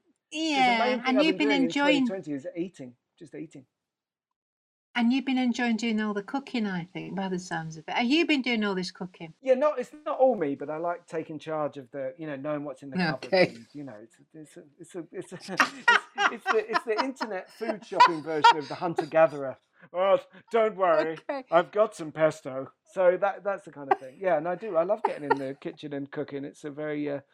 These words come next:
Speaker 1: calming moment.
Speaker 2: Yeah, I do think it's nice. I lo-, I love, I think, mm,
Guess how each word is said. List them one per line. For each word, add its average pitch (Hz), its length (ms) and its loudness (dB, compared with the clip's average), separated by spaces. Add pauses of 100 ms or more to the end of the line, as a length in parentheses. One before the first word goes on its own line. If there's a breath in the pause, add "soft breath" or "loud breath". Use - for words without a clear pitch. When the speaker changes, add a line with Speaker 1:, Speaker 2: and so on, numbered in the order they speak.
(280 soft breath)
Speaker 1:
calming 151 460 -6
moment. 165 320 -10 (200)
Speaker 2:
Yeah, 320 300 -6
I 349 40 -2
do 349 280 4
think 330 240 0
it's 247 280 -6
nice. 214 460 -6
I 277 180 2
lo-, 285 140 0
I 269 160 8
love, 269 220 0
I 233 100 4
think, 240 220 -10 (160)
mm, 190 600 -8